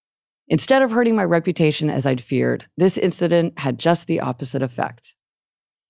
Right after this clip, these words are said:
It's important to note that this aphorism points out that we should take the blame when we deserve the blame.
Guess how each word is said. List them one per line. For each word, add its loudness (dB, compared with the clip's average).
It's 2
important 2
to 2
note 2
that -2
this 2
aphorism 0
points -2
out 2
that -2
we -2
should -6
take -2
the 0
blame 0
when 2
we 4
deserve 0
the 0
blame. -6